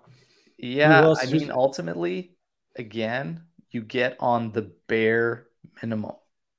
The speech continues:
Speaker 1: Bare minimum. And today, or sorry, yesterday was a prime example again of when you get the team playing as a team and a lineup and a setup that makes sense to your players, you can start to see the individuals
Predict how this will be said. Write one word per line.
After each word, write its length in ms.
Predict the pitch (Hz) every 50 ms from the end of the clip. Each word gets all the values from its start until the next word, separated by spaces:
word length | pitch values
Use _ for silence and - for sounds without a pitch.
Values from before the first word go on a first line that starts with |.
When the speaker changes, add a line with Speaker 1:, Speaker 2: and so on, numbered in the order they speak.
| _ _ -
Speaker 1:
Bare 220 | 123 123 127 127
minimum. 360 | 127 120 120 113 107 98 - -
And 180 | 117 117 113
today, 680 | - - 113 107 - 110 104 110 123 147 170 - - _ - -
or 280 | 131 120 113 104 101
sorry, 300 | 101 - - 113 113 107
yesterday 420 | 104 107 104 - - 120 117 123 143
was 220 | 147 127 113 107
a 40 | 110
prime 320 | - - - 110 110 117
example 480 | 131 127 113 117 110 110 110 110 123 113
again 400 | 110 101 107 107 104 104 113 117
of 240 | 110 101 101 - - _ _ _ _ _ _ _ _ _ _ _ _
when 240 | 113 113 113 110 110
you 100 | 110 107
get 360 | 107 - 113 110 110 - - _ _ _ _ _ _ _ _ -
the 80 | 120
team 300 | 107 - - 113 110 107 -
playing 380 | - - - 113 123 131 135 123
as 120 | 113 104
a 40 | 107
team 460 | - - - 104 101 104 107 117 127 _ _ _ -
and 120 | 113 113
a 40 | 110
lineup 400 | 104 104 104 107 110 113 113 110
and 80 | 113 110
a 60 | 110
setup 360 | - - - 117 113 110 -
that 120 | - 113 110
makes 320 | 107 107 107 104 - -
sense 380 | - - 117 113 110 110 - -
to 180 | - - 117
your 180 | 107 101 98 -
players, 680 | - - - 147 147 156 139 113 107 107 110 - - _ _ _ _ _ _ _ -
you 240 | - 123 120 123 117
can 200 | 117 - 123 117
start 380 | - - - 127 120 113 110
to 100 | - 113
see 420 | 107 - - - - 127 127 120 113
the 140 | 107 110 107
individuals 880 | 107 107 101 101 107 104 101 101 - 110 107 104 113 - - - -